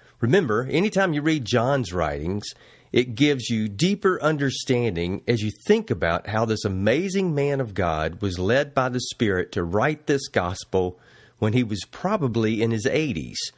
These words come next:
which is super old for the first century. That means he had poured over all the other letters that became the New Testament and had outlived all the other apostles. Now, in his final years,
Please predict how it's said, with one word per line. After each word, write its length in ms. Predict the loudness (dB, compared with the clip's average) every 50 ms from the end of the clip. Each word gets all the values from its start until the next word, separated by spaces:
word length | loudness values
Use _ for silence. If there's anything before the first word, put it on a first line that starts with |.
| -20 -20 -20 -20 -20 -20 _ _ _ _ _
which 160 | 0 0 2
is 280 | 0 0 0 -2 0 2
super 340 | 2 2 2 2 0 0 2
old 320 | 2 2 0 0 -2 -4
for 140 | -4 -2 -2
the 80 | -2 -2
first 260 | 0 0 0 0 -2 -2
century. 440 | -2 -2 -2 -2 -6 -8 -10 -10 -14 -18 _ _ _ _ _ _ _ _ _ _ _ _ _ _
That 200 | 2 2 2 4
means 300 | 2 2 2 0 0 0
he 120 | 2 2
had 180 | 2 2 0 -2
poured 280 | -2 0 2 2 2 2
over 340 | 2 0 2 2 2 0 0 0
all 280 | 0 2 2 2 2 0
the 160 | 0 0 0
other 220 | 2 2 2 0 0
letters 480 | 0 0 0 2 0 0 0 -2 0 0
that 180 | 0 0 0 -2
became 400 | -6 -4 0 0 0 2 2 0
the 100 | 0 0
New 160 | 0 0 0
Testament 640 | -2 -2 -2 -2 -2 -2 -4 -2 -2 -2 -2 -4 _ -20 -20 -10 _
and 180 | 0 0 2 2
had 160 | 2 2 2
outlived 680 | 2 2 2 0 0 0 0 2 2 2 2 0 -2 -6 -4
all 240 | 0 0 2 2 2
the 160 | 2 2 0
other 180 | 2 2 2 0
apostles. 720 | 0 -2 -2 -2 -2 -2 -2 -4 -6 -6 -6 -8 -12 -12 -14 _ _ _ _ _ _ _ _ _ _ _ _
Now, 220 | 2 4 4 4 4
in 80 | 2
his 160 | 0 0 0 0
final 340 | 0 0 2 2 2 0 0
years, 540 | 0 0 0 2 0 0 -2 -4 -6 -8